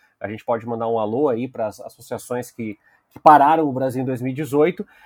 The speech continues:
e eles queriam um subsídio, é, temporário pro, pro óleo diesel. O que que acontece no Brasil, especialmente, e que o governo não pode tirar fora? Bom, o Brasil, o real é uma das moedas mais desvalorizadas frente ao dólar durante a pandemia.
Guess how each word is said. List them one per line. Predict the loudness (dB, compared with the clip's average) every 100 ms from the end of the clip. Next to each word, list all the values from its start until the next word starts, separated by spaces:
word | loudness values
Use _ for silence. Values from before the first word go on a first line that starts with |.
| _ -2
e | 2 6
eles | 8 6 4
queriam | 2 4 4
um | 4
subsídio, | 0 -4 -4 -4 0 0 0 2
é, | 2
temporário | 4 0 2 6 8 6 4
pro, | 0 0 0
pro | -2 2
óleo | 4 4 2
diesel. | -2 -2 -2 -8 _ _ _ _ _ _ _ _ _ _
O | -2
que | 0
que | 4
acontece | 4 8 6 6
no | 2
Brasil, | 4 4 4 2 2 _
especialmente, | 8 8 6 2 2 2 2 4 2 0 -4
e | -4
que | -2
o | 2
governo | 4 6 4
não | 4 2
pode | 6 6 6
tirar | -2 -2
fora? | 2 2 2 0
Bom, | 4 4 2 _ _ _
o | 0
Brasil, | 6 6 6 0 0
o | 2
real | 4 6 8 8
é |
uma | 6 2
das | 0
moedas | 0 0 0 -4
mais | -2 -2 -2
desvalorizadas | 0 0 4 4 4 0 2 4 6 4 0 -4
frente | -10 -6 -4 -4 -4
ao | -4
dólar | 0 0 2 0 -2
durante | -2 -2 -2 -6
a |
pandemia. | -4 -4 -4 -4 -4 -6